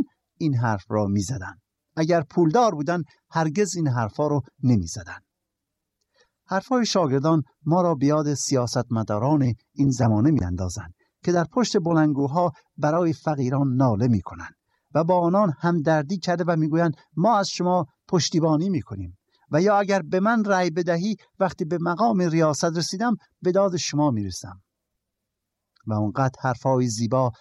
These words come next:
در دفاع از فقیران و بینوایان می‌گویند که حتی لقب امید مستضعفان هم نصیب خودشون می‌کنن. ولی همین که در مقام ریاست قرار می‌گیرند،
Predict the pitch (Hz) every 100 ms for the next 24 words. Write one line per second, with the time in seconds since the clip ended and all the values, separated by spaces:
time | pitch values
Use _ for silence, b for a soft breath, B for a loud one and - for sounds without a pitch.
0 | _ - 127 107 113 165 202 180 - -
1 | 156 135 110 143 185 175 143 131 143 123
2 | 117 117 208 220 214 220 202 170 175 185
3 | 175 151 151 180 185 180 b b - 170
4 | 185 160 147 143 - 143 117 131 - 151
5 | 127 120 107 _ _ 127 113 113 104 135
6 | 120 - 107 107 - - - _ _ _
7 | _ _ 175 226 247 b b - 254 254
8 | 220 226 160 165 160 165 208 170 135 135
9 | 123 - 131 165 175 180 185 190 247 277